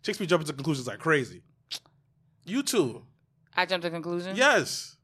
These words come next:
Speaker 3: I just don't give a fuck after a while. So therefore, <laughs> there's no jumping to no
Speaker 2: And
Speaker 3: conclusion.
Speaker 2: this is why I hate texting you. I gotta text you in, like, in sequences. I'm gonna text you this one time because you answer like a nigga at the end of the day.
Speaker 3: <laughs>
Speaker 2: I think it's cute.
Speaker 3: I don't think it's cute. I just, just how I am. That's how I answer. <laughs> Accept me for who I am,
Speaker 2: I'm
Speaker 3: and
Speaker 2: looking like
Speaker 3: there you go.
Speaker 2: I'll, I'll tell you,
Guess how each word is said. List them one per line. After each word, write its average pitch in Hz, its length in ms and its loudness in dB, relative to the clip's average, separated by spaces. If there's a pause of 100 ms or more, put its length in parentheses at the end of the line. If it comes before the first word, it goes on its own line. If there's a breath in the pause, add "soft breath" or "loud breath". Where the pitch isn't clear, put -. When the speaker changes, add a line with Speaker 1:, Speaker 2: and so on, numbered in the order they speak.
(380)
Speaker 3:
I 180 80 2
just 220 120 -6
don't 156 140 0
give 127 140 -2
a 123 60 -4
fuck 110 200 -8
after 117 200 -8
a - 40 -12
while. - 260 -16 (320)
So - 220 -4
therefore, 151 640 0
<laughs> 190 60 -4
there's 165 200 2
no 170 120 0
jumping 151 300 0
to 127 60 -4
no 139 120 2
Speaker 2:
And 131 80 0
Speaker 3:
conclusion. 143 220 -2
Speaker 2:
this - 100 -4
is - 80 -4
why 196 160 2
I 196 60 -2
hate 196 120 -4
texting 226 300 -4
you. 147 140 -6
I 143 60 -10
gotta 170 180 0
text - 240 -6
you 180 240 -8 (220 loud breath)
in, 156 120 0
like, 151 180 -2
in 147 80 -6
sequences. 143 640 -6 (280 loud breath)
I'm 151 100 2
gonna 165 140 0
text 185 240 -2
you 185 80 -8
this 170 100 -8
one 165 200 -2
time 151 200 -4
because 139 220 -6
you 202 100 -2
answer 233 160 -2
like 175 160 -2
a - 20 -2
nigga 151 380 -4 (160)
at 127 80 -12
the 160 80 -4
end 160 120 -4
of 147 40 -10
the 147 100 -8
day. 139 240 -4 (300)
Speaker 3:
<laughs> - 280 2
Speaker 2:
I 359 180 2
think - 180 -8
it's 240 140 -6
cute. 269 600 -6
Speaker 3:
I 202 100 4
don't 262 200 2
think 185 140 -4
it's 180 120 -10
cute. 190 240 0
I 190 120 4
just, 214 220 -2
just 208 220 -6
how 180 120 6
I 190 100 2
am. 208 220 2
That's 180 180 0
how 165 100 4
I 185 80 6
answer. 175 640 0
<laughs> - 960 -20
Accept 208 300 4
me 240 60 -2
for 269 120 -4
who 254 100 2
I 196 240 6
am, 180 280 4
Speaker 2:
I'm 220 60 4
Speaker 3:
and 208 100 4
Speaker 2:
looking 214 220 2
like 160 160 2
Speaker 3:
there 208 180 4
you 240 60 2
go. 226 320 4
Speaker 2:
I'll, 196 200 6
I'll 196 140 6
tell 226 300 6
you, 180 300 2